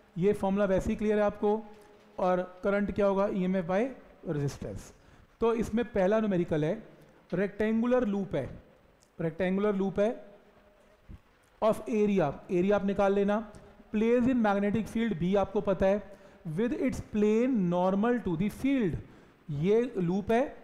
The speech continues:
और ये loop normal to the field है, ये normal to the field है, ये field है और ये plane normal है। तो मुझे एक बात बताओ, आपको flux निकालना है, फ्लक्स क्या होता है, बी ए cos theta,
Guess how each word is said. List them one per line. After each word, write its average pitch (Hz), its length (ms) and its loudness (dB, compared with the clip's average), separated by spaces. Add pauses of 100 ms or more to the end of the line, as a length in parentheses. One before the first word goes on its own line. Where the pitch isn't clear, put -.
(480)
और 202 240 2
ये 214 200 2 (500)
loop 202 440 -2
normal 185 460 0
to 190 100 -2
the 220 180 -2
field 262 260 0
है, 139 260 -2 (460)
ये 190 80 0
normal 190 380 0
to 208 80 -4
the 220 160 -4
field 240 220 -2
है, 147 120 -2
ये 175 120 -2
field 214 340 -4
है 240 220 -2 (160)
और 190 120 -2
ये 226 120 -4 (100)
plane 214 320 0 (200)
normal 180 400 0
है। 98 120 -10 (920)
तो 233 40 0
मुझे 240 180 2
एक 202 80 -4
बात 214 160 4
बताओ, 220 160 2
आपको 214 160 -4
flux 226 340 -4
निकालना 151 380 0
है, 92 160 -12 (440)
फ्लक्स 202 300 -4
क्या 220 120 -4
होता 160 260 -4
है, 123 140 -8 (160)
बी 220 440 0
ए 202 240 2 (120)
cos 190 200 2
theta, 196 340 -4